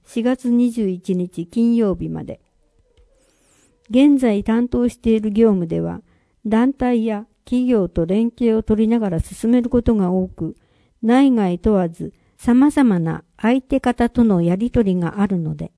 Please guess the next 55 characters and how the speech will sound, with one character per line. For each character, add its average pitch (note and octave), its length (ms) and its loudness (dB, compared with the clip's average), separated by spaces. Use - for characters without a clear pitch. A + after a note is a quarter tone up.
前 D4+ 220 8
職 B3+ 260 0
の F#3 140 0
経 B3+ 240 2
験 A#3+ 340 2
を G#3 40 0
活 G#3+ 140 -4
か B3+ 140 0
し - 120 -2
な A#3 140 4
が G3 120 2
ら D#3+ 260 -6
業 B3+ 260 4
務 B3+ 160 6
に F3+ 160 0
取 G3+ 200 2
り - 20 -2
組 G#3+ 220 2
ん F3+ 40 -2
で E3+ 100 -2
い D#3 80 -2
ま D#3+ 180 -4
す。 - 320 -16
マ G#3+ 120 2
ッ G#3+ 40 0
チ - 180 -10
職 D4 320 0
員 B3+ 200 4
と G3+ 200 0
し - 120 -10
て G#3 160 2
の F3 220 0
知 D4+ 220 -4
識 - 340 -2
を F3+ 200 -2
増 A#3+ 160 -2
や A#3 140 2
し - 120 -10
つ B3+ 140 -2
つ G3 140 -6
も、 E3+ 240 -4
初 G#3+ 180 0
心 C4 340 4
を A#3+ 60 2
忘 A3+ 260 2
れ A3 120 2
ず G#3 140 -2
に G3 160 -2
頑 G#3+ 240 0
張 A#3+ 160 0
っ - 40 -20
て F#3+ 120 -4
い E3 100 0
ま E3 140 -4
す。 - 200 -14